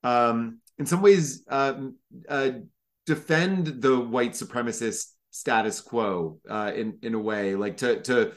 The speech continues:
to push back against the anti-colonialist, uh, violence of, uh, of, of a Killmonger or, uh, Namor, um, and to, um, and to, you know, protect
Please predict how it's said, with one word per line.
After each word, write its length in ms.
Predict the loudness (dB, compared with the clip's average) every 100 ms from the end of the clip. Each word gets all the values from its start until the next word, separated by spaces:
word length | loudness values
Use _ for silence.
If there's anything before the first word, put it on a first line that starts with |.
| -4
to 80 | -4
push 360 | 0 2 2
back 340 | 2 4 4 2
against 340 | 0 0 0
the 320 | -4 -4 -4
anti-colonialist, 1120 | -4 -2 0 0 0 0 2 2 2 0 -2 -18 _ _
uh, 420 | -2 2 2 0 -4
violence 760 | -2 4 6 4 2 0 -4 -12 _ _
of, 400 | 0 4 4 2
uh, 300 | 0 2 0 0
of, 280 | -2 -2 -4
of 120 | -4
a 60 | -4
Killmonger 720 | -2 0 0 0 2 0 0
or, 420 | 0 2 2 0 -2
uh, 340 | -4 -2 -4 -6 -6
Namor, 640 | -4 0 0 2 0 -2 -8 _
um, 240 | -6 -4 -4
and 320 | -2 -2 -2 -4
to, 440 | -2 -2 -2 -6 _ _
um, 480 | -4 -2 -2 -4 -8 -8
and 220 | -6 -4
to, 380 | 0 2 2 -2 -10 _
you 340 | -16 -14 -6 -4
know, 100 | -4 -6
protect 480 | -4 -2 -2 -4